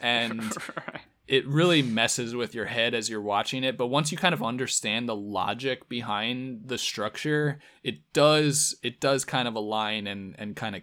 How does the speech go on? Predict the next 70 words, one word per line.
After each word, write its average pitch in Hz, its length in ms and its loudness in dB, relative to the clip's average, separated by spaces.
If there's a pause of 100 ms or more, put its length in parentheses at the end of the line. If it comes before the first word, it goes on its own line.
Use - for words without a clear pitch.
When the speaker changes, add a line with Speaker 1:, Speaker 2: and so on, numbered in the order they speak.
Speaker 1:
click - 380 -8
in. 104 220 -4
But 117 120 -2
you 135 140 0
really 165 420 4
have 127 200 4
to 117 80 -6
focus. 101 520 -4
Like, 107 240 0 (460)
if 147 140 -2
you, 190 160 4
if - 80 -2
Speaker 2:
Yeah, 156 80 8
Speaker 1:
you 208 60 6
Speaker 2:
this 220 120 10
isn't, 247 180 10
Speaker 1:
stand 160 180 10
Speaker 2:
like, 139 80 8
a 135 40 10
Speaker 1:
up 147 60 8
Speaker 2:
second 143 440 2
screen 123 680 -2
Speaker 1:
No, 110 100 -12
Speaker 2:
experience, 127 640 6
Speaker 1:
not 139 260 8
at 110 120 2
all. 104 420 0
Like, 139 120 4
Speaker 2:
like, 180 80 4
Speaker 1:
even 214 120 6
if 226 80 2
you 214 80 6
Speaker 2:
on 131 160 6
your 143 120 6
Speaker 1:
stand 151 80 6
up 151 140 8
and 123 140 4
go 131 120 6
to 143 60 2
the 131 100 0
Speaker 2:
phone. 117 60 -6
Speaker 1:
fridge 127 460 2
and, 120 80 -4
like, 107 180 -4
fill 139 360 2
your 120 160 0
water 107 460 0
cup, 104 320 -4
you'll 113 140 -4
be 123 140 0
like, 104 300 -2
Speaker 2:
Start 143 280 6
from 117 100 2
Speaker 1:
"All - 60 2
Speaker 2:
the 101 80 -2
Speaker 1:
right, 107 100 -4
Speaker 2:
beginning. 127 120 6
Speaker 1:
I'm 160 120 8
lost. 113 280 4
I 160 80 8
gotta 165 180 10
start 139 260 6
the 127 60 -4
movie 120 300 -2
over 113 200 -4
again." 117 260 -2
<laughs> 185 100 0
You 160 60 4
Speaker 2:
Right. 156 140 4
Speaker 1:
know? 147 260 0